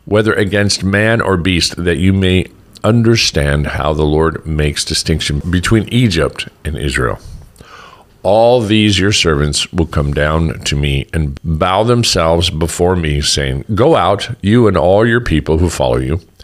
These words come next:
and after that I will go out.' And he went out from Pharaoh in hot anger.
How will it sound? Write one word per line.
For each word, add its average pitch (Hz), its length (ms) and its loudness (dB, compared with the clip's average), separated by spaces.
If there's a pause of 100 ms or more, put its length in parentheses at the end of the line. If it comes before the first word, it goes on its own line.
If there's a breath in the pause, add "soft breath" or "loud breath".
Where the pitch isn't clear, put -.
(380 loud breath)
and 78 120 -2
after 113 280 0
that 76 440 -2
I 78 160 -4
will 85 180 2
go 67 180 0
out.' - 240 -4 (560)
And 92 100 0
he 117 80 4
went 117 220 2
out 92 180 0
from 104 160 2
Pharaoh 78 380 0 (340 loud breath)
in - 80 -2
hot 71 260 -2
anger. 65 380 -4